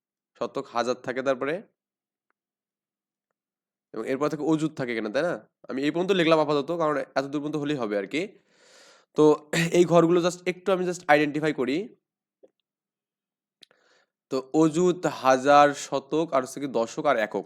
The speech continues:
তাই না? আমি মনে হয় আগের দিন বলছিলাম যে অযুত এবং হাজার, এই দুটো নিয়ে আমাদের হাজার ঘর ঘর বসে, এবং শতক এগুলো সেম থাকবে। এখানে বলা আছে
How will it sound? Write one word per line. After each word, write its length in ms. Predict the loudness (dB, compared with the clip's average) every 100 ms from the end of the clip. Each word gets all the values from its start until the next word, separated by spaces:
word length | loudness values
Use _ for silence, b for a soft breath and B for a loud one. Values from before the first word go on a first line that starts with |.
| -8 -4
তাই 120 | -2
না? 140 | -2 -6 b b b b b
আমি 120 | 0
মনে 140 | 4 6
হয় 80 | 6
আগের 140 | 6
দিন 120 | 0 0
বলছিলাম 360 | 0 2 2 2
যে 100 | -2 0
অযুত 280 | 0 0 0
এবং 160 | 0 -2
হাজার, 340 | -2 2 2 0
এই 80 | -6
দুটো 160 | -4 -2
নিয়ে 120 | -2
আমাদের 180 | -2 -4
হাজার 200 | -2 -2 -2
ঘর 140 | -4 -4
ঘর 120 | -6 -6
বসে, 260 | -8 -8 -12 _
এবং 140 | -10 -8
শতক 280 | -6 -4 -4
এগুলো 180 | -4 -6 -8
সেম 160 | -4 0
থাকবে। 300 | 0 0 -4 -4 b b b b b b
এখানে 160 | 6 6
বলা 140 | 6
আছে 120 | 2